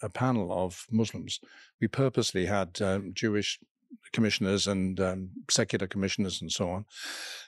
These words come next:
uh, who all, um, wanted the Muslim community to, to, to participate, of course. That was what it was all about. There were, uh, two particular, um,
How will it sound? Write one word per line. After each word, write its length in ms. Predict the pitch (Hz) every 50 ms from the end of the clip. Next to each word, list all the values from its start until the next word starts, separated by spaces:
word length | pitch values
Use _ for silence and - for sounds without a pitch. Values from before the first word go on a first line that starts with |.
| _ - - - - -
uh, 180 | - 147 143 - - - - - -
who 160 | - 196 190
all, 540 | 185 - 147 147 151 160 147 143 147 147 - - - _ - -
um, 400 | - 110 107 107 107 104 104 92 - _ _ - -
wanted 460 | 113 110 120 127 127 135 - 120 101
the 80 | - 107
Muslim 280 | 101 101 95 95 104 98
community 320 | - 107 101 92 98 101
to, 160 | 87 92 101
to, 380 | 95 113 - 117 101 95 98 - - - - _ -
to 120 | - 110
participate, 640 | 95 - 110 - - 113 98 110 98 - 85 87 -
of 100 | 90 87
course. 280 | - - 95 92 87 -
That 120 | - - 95
was 180 | 92 - -
what 140 | - 98 -
it 100 | 110 98
was 160 | 98 95 -
all 120 | 98 90 90
about. 400 | 98 123 123 98 - - - - - - - - - - - - - -
There 100 | 139 123
were, 140 | 131 131 139 _ _ - - - - -
uh, 100 | - 113 -
two 380 | - - 156 156 147 139 127 113 -
particular, 720 | - 104 - - - - - - 120 104 101 98 87 - _ _ _ - - - - _ _ _ _ _ _ -
um, 400 | 104 98 87 87 92 92 90